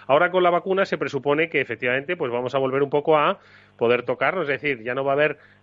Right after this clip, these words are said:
restricciones, ¿no?, en cuanto a la actividad económica. Entonces, ¿qué es lo que tiene que pasar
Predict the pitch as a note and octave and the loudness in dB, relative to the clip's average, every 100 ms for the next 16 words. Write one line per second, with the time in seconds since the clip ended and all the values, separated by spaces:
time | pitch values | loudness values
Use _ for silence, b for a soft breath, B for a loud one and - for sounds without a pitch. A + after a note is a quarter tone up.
0 | - C3+ C3+ C3+ A#2 D#3 F#3 D#3 C3 G3 | -8 -6 -6 -10 -10 -8 -6 -6 -6 -10
1 | E3+ C#3+ C#3 C3 B2 C3 B2+ - E3 G3 | -10 -12 -10 -10 -10 -10 -10 -10 -12 -10
2 | C3 A2+ C#3+ E3 - b b - D#3 F#3 | -12 -10 -8 -10 -14 b b -6 -2 0
3 | F#3 F#3 F#3 F3+ E3+ E3+ - E3+ D#3 | 2 4 2 2 0 0 2 0 0